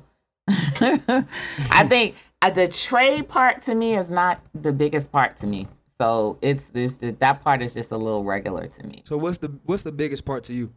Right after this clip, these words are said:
Speaker 1: The biggest part to me is the fact that people actually have this in wallets on their phone.
Speaker 2: Mm-hmm.
Speaker 1: That's pretty big to me.
Speaker 2: Yeah, that, that is huge. That is huge. So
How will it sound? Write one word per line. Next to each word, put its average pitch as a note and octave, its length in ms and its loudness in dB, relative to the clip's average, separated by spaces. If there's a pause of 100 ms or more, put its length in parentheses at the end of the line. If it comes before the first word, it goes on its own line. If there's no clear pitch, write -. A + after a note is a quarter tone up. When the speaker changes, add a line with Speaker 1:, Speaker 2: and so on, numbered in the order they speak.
(280)
Speaker 1:
The D#3+ 80 -2
biggest G3+ 400 0
part G3 320 0
to G#3 80 -4
me E3 640 -2
is C#3+ 560 2 (160)
the B2 100 0
fact C#3+ 520 0
that B2+ 520 2 (720)
people C#3 300 -2
actually C3 480 -2
have B2+ 280 0
this G2+ 240 -6
in A2+ 280 -4
wallets A#2 500 0
on G#2+ 160 -2
their G2+ 240 -6
phone. G2 400 -4 (320)
Speaker 2:
Mm-hmm. A#2+ 280 2 (420)
Speaker 1:
That's D3 200 2
pretty B2+ 300 -4
big G#2 340 -6
to F#2+ 60 -12
me. F2 240 -12 (1040)
Speaker 2:
Yeah, G#2 220 -6
that, A2 240 -6
that B2 160 0
is A#2+ 220 0
huge. A2+ 360 -2
That A#2+ 160 -6
is B2 240 -2
huge. G#2+ 340 -2 (440)
So D#3+ 420 2